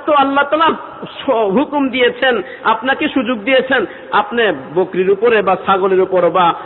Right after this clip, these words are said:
গরুর উপরে হাত দিবেন, এক একটা পশমের বিনিময়ে আপনার এক বছর হায়াত।" মুসা আলাইহিস সালাম বললেন, "তারপরে কি?" "তারপরে মৃত্যু।" তো মুসা নবী বললেন, "আমাকে এখনই জান কবজ করো, মরণের পাকের দরবারে চলে যাবো। আল্লাহ পাককে দেখতে চেয়েছিলাম,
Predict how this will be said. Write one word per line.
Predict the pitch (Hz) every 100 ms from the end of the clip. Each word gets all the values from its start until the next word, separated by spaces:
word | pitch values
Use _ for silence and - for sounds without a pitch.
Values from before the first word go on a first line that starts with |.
| -
গরুর | 156 180 175
উপরে | 180 180
হাত | 151 170 160
দিবেন, | 175 160 139 - -
এক | 202
একটা | 262 254 190 -
পশমের | 196 220 196 165
বিনিময়ে | 156 175 175 196 247 277 269 - -
আপনার | 185 - 190 175 180
এক | 165 147
বছর | 170 175
হায়াত।" | 143 156 151 135 - - -
মুসা | 170 185 214
আলাইহিস | 208
সালাম | 214 196
বললেন, | 190
"তারপরে | 226 226 254 277
কি?" | 294 302 - -
"তারপরে | 269 277 285 294
মৃত্যু।" | 330 - 311 277 - - - -
তো | 262
মুসা | 262 330 349 381
নবী | 370 349
বললেন, | 339 320 302 277
"আমাকে | 269 330 320
এখনই | 320 320 247 381 415
জান | 370 381 359
কবজ | 359 339 330 -
করো, | 311 294 - - -
মরণের | 277 381 415 392 349
পাকের | - 466 440 392 349
দরবারে | 381 349 370 339
চলে | 339 320
যাবো। | 320 359 415 359 - -
আল্লাহ | - 392 370 -
পাককে | 359 302 370
দেখতে | 285 233 - 392 -
চেয়েছিলাম, | 349 330 330 330